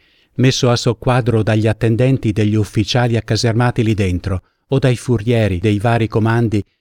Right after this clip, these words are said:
che vi si susseguivano fino a molti mesi dopo l'armistizio.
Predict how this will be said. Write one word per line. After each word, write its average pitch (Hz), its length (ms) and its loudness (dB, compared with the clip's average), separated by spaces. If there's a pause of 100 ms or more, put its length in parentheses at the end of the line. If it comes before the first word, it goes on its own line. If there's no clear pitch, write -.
(120)
che 127 120 -2
vi 123 100 0
si 123 180 0
susseguivano 123 840 0
fino 127 340 0
a 120 40 0
molti 123 380 0
mesi 123 360 0
dopo 120 320 -2
l'armistizio. 107 920 -4